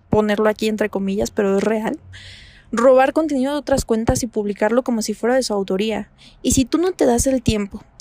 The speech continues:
de investigar a esa persona, de saber cuál es el conocimiento que tiene, o inclusive preguntarlo, y a veces esto es lo que pasa, ¿no?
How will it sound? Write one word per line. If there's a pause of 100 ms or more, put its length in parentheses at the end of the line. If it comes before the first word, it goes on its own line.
de
investigar
a
esa
persona,
de
saber (220)
cuál
es
el
conocimiento
que
tiene,
o
inclusive
preguntarlo, (460)
y
a
veces
esto
es
lo
que
pasa,
¿no?